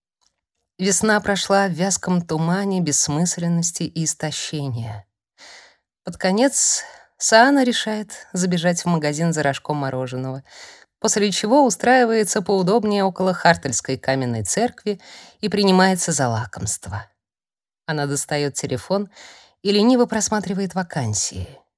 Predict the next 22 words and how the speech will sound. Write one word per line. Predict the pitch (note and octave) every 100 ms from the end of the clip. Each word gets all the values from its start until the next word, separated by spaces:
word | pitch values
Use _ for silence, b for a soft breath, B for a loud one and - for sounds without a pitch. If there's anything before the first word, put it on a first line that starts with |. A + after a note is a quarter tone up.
| _ _
С | - -
ужасом | D3+ C#3+ - C#3
читает | E3 - D#3 D3
бесконечные | C#3 - D3 D3 D#3 E3+ - D#3+ C#3+
требования | C3+ - E3 D#3+ D3+ D3+ D3
работодателей. | C#3+ C#3 C3+ D3 D3+ D3 C3 C3 B B B B B
Такое | - F3+ A#3+
впечатление, | G3 A3+ - A3 B3 C4+ A#3+ G3
что | - G3 F#3
фирмы | - C4 G#3+ F#3+
сговорились | E3 E3+ F#3+ G#3 C4 A3 -
больше | D#3+ A3+ - G#3+
не | G3 F#3+ G#3+
размениваться | G3+ E3 D3+ A#3+ A#3 G3 -
по | F#3
мелочам | F3+ F3 F3 - A#3+ F3+
и |
отныне | A2 - E3 G3
подыскивают | E3+ E3+ F#3+ - F3+ E3+
себе | - B2+ C#3 E3+
супергероев. | - E3+ D#3 B2+ A#2+ B2+ D#3 B2 - _ _ B B B B B _ _
Открыв | E3+ - G3+